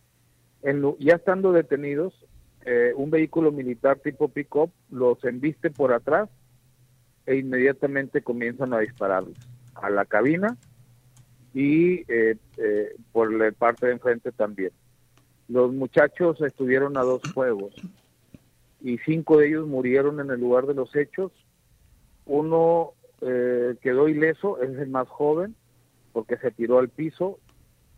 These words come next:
y otro más quedó muy grave con tres impactos de bala que lo mantienen ahorita en estado de coma.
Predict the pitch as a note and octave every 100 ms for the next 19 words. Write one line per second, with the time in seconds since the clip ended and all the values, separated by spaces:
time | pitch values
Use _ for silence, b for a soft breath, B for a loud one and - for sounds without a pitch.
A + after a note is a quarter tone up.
0 | _ _ C3 B2 B2 A#2+ B2+ C#3+ C#3 C#3+
1 | C#3 C3+ C3+ C#3 C#3+ C#3+ C3+ B2 B2+ D3+
2 | - A#2 A#2 B2 A#2+ _ C3+ A#2 A#2 A2+
3 | B2 A#2+ A2+ A#2 B2 C3+ - A2 G#2 G#2+
4 | G#2+ - A2 B2 B2 G#2+ A2+ B2+ A#2 -
5 | A2 G#2+ G#2 - F#2 -